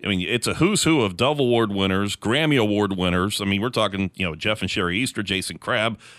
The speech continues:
uh, Leon Russell. You got the Oak Ridge Boys on this one as well with you, Vince Gill, even the great Jimmy Fortune on there as well. That's a great album.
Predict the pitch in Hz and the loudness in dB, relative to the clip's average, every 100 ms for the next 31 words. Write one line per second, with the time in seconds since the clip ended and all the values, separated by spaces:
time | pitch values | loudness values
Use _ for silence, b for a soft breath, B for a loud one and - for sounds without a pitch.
0 | B - 90 82 120 113 92 110 - 120 | B -4 -2 2 2 2 4 2 2 0
1 | 92 87 92 151 151 123 117 123 113 113 | -2 -2 0 0 0 -2 0 2 2 2
2 | 113 110 - 104 92 101 98 104 107 113 | 2 0 0 -2 0 0 0 0 -2 -2
3 | 92 127 120 95 107 135 156 165 - b | -2 0 -2 -2 0 2 2 0 -4 b
4 | b b 147 208 151 123 180 127 180 180 | b b 0 0 0 2 0 2 2 2
5 | 185 190 - 101 90 92 92 92 110 110 | 0 0 2 2 2 2 0 0 0 0
6 | 98 - 117 131 120 135 120 78 | -2 -4 0 0 2 0 -2 -10